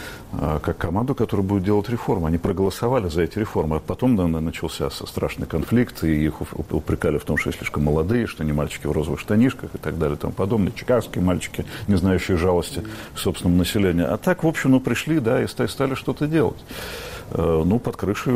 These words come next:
Бориса Николаевича, который в первое время был, э, пр-, премьер-министром. Он взял на себя, как бы, эти обязанности, потому что, э, нужно, ну, нужно было какое-то политическое обеспечение, э, вхождения этих людей, э, во власть. Сами они думали, и с-,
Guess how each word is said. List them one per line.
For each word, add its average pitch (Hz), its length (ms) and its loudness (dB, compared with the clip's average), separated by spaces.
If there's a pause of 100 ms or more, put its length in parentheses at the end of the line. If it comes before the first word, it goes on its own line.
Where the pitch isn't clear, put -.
Бориса 87 260 0
Николаевича, - 440 -2
который 73 300 -2
в 76 60 -6
первое 76 280 2
время 95 260 2
был, 82 380 0
э, 78 760 2
пр-, 82 140 0
премьер-министром. 82 800 0
Он 73 80 -4
взял 73 160 0
на 76 100 -2
себя, 76 360 -2
как - 120 -8
бы, 69 140 0
эти 69 120 -2
обязанности, 90 640 0
потому 76 260 -4
что, 85 240 -2 (600)
э, - 40 -2 (220)
нужно, 82 420 2
ну, 87 240 4
нужно 87 380 2
было 85 180 2
какое-то 80 300 -2
политическое 92 500 0
обеспечение, 80 640 0 (160)
э, 87 100 -2
вхождения 90 600 0
этих - 260 -6
людей, 82 500 2
э, 82 480 0
во 85 140 2
власть. - 460 -4 (460)
Сами 127 260 -2
они 101 100 -4
думали, 101 380 2
и 73 360 0 (240)
с-, - 260 -12